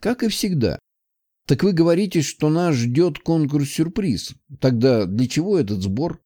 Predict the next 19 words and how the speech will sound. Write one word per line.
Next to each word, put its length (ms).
«Как? 320
Но 80
я 200
же 140
должен 480
вас 160
предупредить 880
о 40
грядущем 640
испытании. 760
Вот 260
вы 140
теперь 360
знаете 600
и 100
будете 460
чувствовать 580
себя 260
более 480